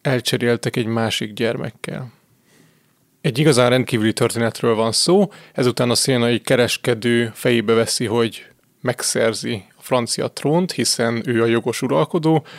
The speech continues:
úgyhogy ennek érdekében bejárja fél Európát, elmegy a pápához, elmegy Nagy Lajos királyhoz, a magyar királyhoz, és mindenhol annak ügyében ügyködik, hogy megszerezhesse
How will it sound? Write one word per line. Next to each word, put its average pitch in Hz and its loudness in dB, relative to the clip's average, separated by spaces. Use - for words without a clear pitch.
úgyhogy 123 0
ennek 131 2
érdekében 117 2
bejárja 117 2
fél 117 0
Európát, 123 0
elmegy 123 -4
a - -10
pápához, 117 0
elmegy 120 0
Nagy 123 0
Lajos 113 0
királyhoz, 123 0
a - -6
magyar - -4
királyhoz, 156 -2
és 135 -2
mindenhol 120 2
annak 123 0
ügyében 113 0
ügyködik, 127 -2
hogy - -2
megszerezhesse 117 -4